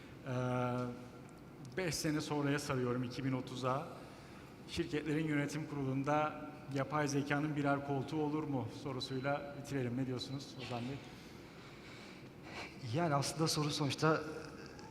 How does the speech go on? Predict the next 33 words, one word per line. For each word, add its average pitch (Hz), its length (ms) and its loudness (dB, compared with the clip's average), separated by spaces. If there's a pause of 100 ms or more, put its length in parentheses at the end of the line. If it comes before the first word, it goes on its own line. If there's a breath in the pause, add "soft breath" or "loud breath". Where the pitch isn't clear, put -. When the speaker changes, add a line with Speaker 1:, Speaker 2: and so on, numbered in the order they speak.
(560)
Speaker 2:
yani, 147 180 6 (720)
herkes 151 360 10
bir 135 60 2
şekilde 143 440 6
bununla 143 200 6
ilgili 135 180 2
düşünmüştür 135 440 2
diye, 117 120 0
e, 117 60 -2 (920)
farz 123 220 2
ediyorum 139 280 0
ama 127 280 2
biraz 135 280 4
tabii 139 120 0
sembolik. 135 400 2
Çünkü 131 300 -2 (520 loud breath)
orada 147 300 6
koltuğu 147 420 4
versek 143 380 4
de 139 80 4
vermesek 139 500 4
de 151 60 2
zaten 131 380 6
tüm 143 180 -2
karar 143 300 6
verme 135 220 6
süreçlerinde 127 580 2
yapay 131 320 4
zekayı 131 440 2
dahil 127 260 6
edeceğimiz 127 420 2
için 117 180 -4
aslında 127 400 0